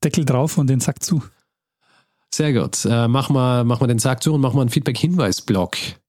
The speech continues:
Speaker 2: Also, wer uns Feedback geben will, muss nicht zwingend zu Hasengate sein, kann auch zu anderen Dingen sein, kann das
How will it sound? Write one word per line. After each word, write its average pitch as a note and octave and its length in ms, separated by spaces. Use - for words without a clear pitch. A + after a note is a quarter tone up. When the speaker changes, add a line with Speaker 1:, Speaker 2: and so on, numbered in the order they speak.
Speaker 2:
Also, A2 420
wer C3+ 140
uns E3+ 120
Feedback D3+ 280
geben G2+ 240
will, E2 260
muss D#3+ 400
nicht D#3 200
zwingend D#3+ 320
zu B2 120
Hasengate B2+ 540
sein, C#3+ 300
kann A#2+ 160
auch B2 140
zu A#2+ 160
anderen A#2 300
Dingen G#2+ 240
sein, A2+ 380
kann C3 220
das A2+ 480